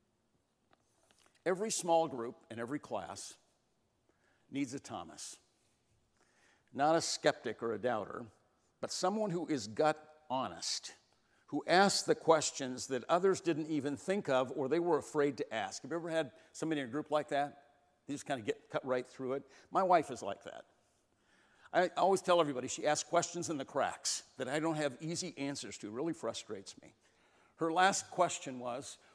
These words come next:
"When we're raptured, will we leave our clothes behind?" I had never thought of that before, and wondering if there will be little piles of clothes everywhere you go.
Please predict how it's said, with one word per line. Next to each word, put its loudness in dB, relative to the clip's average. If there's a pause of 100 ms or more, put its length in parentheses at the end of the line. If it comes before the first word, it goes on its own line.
"When 0
we're 6
raptured, 4
will 0
we -2
leave -2
our 2
clothes -2
behind?" -10 (3250)
I 6
had 2
never -2
thought 4
of 0
that 0
before, -10 (560)
and -6
wondering 0
if -8
there 0
will -2
be -6
little -4
piles 0
of -2
clothes 6 (400)
everywhere -4
you -6
go. 0